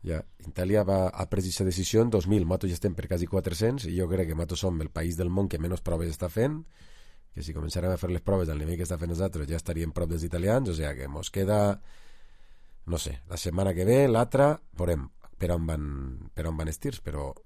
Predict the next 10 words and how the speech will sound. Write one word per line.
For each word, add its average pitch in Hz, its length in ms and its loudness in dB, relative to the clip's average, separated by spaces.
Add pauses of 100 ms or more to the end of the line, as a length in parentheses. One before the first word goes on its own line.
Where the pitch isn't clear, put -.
(200)
ara 82 160 -4
mateix, 82 320 -4
com 87 160 -4
diem, 95 300 2 (760)
pot 90 160 -2
ser, 92 140 2 (260)
espere 78 320 -4
que 78 80 0
no, 120 140 6 (100)
però - 160 -4